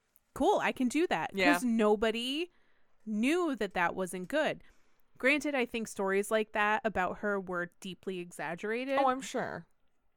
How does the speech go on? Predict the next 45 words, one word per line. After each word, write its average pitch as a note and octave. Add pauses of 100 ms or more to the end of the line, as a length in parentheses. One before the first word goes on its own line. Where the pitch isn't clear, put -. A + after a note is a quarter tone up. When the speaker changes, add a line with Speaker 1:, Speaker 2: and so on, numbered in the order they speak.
(240)
Speaker 1:
But A#3+
still, C4
like, F3+ (380)
if A#3
she -
went G#3
to G#3
a F#3
fast F#3
food A#3
place D3+ (140)
a F#3+
couple F#3
times F#3
a E3+
week, A#3+
that's -
not C#4+
healthy. G#3+ (160)
We F3+
Speaker 2:
Right. E4
Speaker 1:
know E4
that A#3+
now, G#3 (340)
but A3
in, A3+
like, G3 (240)
Speaker 2:
Oh, G#4+
but A#3
the B3
way B3+
Speaker 1:
nineteen G#3+
Speaker 2:
they A3+
promoted F3+
that A#3+
shit -
Speaker 1:
Yeah. F#4
Speaker 2:
in D#4
the -
fifties G#3+
and F3
sixties? F3
Speaker 1:
In D4
nineteen D#4+
fifty-five, C#4+